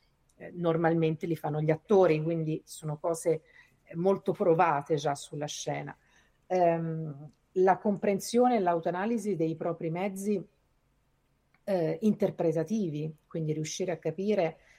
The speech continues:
eh, se veramente stiamo andando fino in fondo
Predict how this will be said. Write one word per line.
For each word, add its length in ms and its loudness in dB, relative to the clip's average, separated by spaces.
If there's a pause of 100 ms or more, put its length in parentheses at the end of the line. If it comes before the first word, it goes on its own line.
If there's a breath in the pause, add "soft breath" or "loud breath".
(200 soft breath)
eh, 520 -2 (640)
se 320 0
veramente 680 4
stiamo 320 -6
andando 340 -2
fino 280 -4
in 140 -4
fondo 880 -4